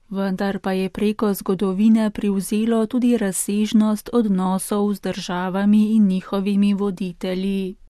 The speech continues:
Sveti oče je zatrdil, da je v tem zgodovinskem okviru katoliška cerkev,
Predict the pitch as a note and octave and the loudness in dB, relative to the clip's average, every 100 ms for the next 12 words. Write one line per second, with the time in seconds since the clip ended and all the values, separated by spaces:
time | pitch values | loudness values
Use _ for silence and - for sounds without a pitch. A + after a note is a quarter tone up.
0 | _ - - G3 F#3+ F#3+ F#3+ G3 F#3+ G#3+ | _ -8 -4 -4 -2 -2 -2 -2 -2 -2
1 | G3 F#3 F#3+ F3+ G3+ G3+ G3+ G#3+ G#3 G3+ | 0 0 -2 -2 -2 0 0 2 2 0
2 | G3+ G3+ G3 G3 - G#3+ A3 G#3+ - G3+ | 0 2 2 0 0 2 4 2 2 0
3 | G3 G3 A3+ A#3 - A#3 F#3+ - F3 F#3+ | 0 2 4 4 2 2 2 -2 -6 -4
4 | F#3+ G#3 G#3 G#3 - F#3+ A3 A#3 A#3+ - | -2 0 2 0 -2 -4 0 0 2 0
5 | - F3+ - F#3 F#3+ F#3+ G#3 G3+ G#3 | -4 -6 -6 -4 -4 -4 -2 0 -2